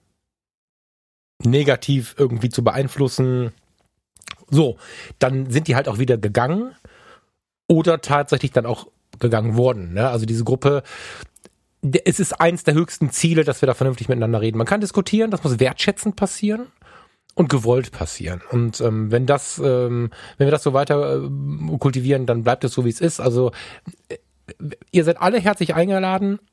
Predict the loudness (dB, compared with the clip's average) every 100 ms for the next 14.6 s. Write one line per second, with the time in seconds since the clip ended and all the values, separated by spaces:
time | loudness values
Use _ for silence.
0 | _ 0 0 2 2 2 -2 0 0 2
1 | -2 0 -2 -2 -2 -2 -2 -8 -4 -2
2 | 0 -2 -4 -6 -8 -10 -10 -10 -10 -18
3 | -20 -8 -4 -4 -6 _ -12 -12 -12 -20
4 | _ -20 -6 -6 -6 -20 _ _ -6 -4
5 | -4 -4 -2 -4 -6 -6 -4 -4 -2 0
6 | 0 -2 -10 -18 -18 -18 -14 0 2 4
7 | 2 2 2 2 2 0 2 0 0 0
8 | 2 0 0 0 0 2 0 0 0 2
9 | 0 -2 0 2 2 0 -2 -2 0 0
10 | 0 -2 0 2 0 0 2 2 2 0
11 | 0 0 0 0 0 -4 -16 -16 -20 _
12 | 0 0 2 2 0 0 0 2 2 0
13 | 0 -2 2 2 2 -6 -20 _ 2 4
14 | 2 -2 0 0 -2 -10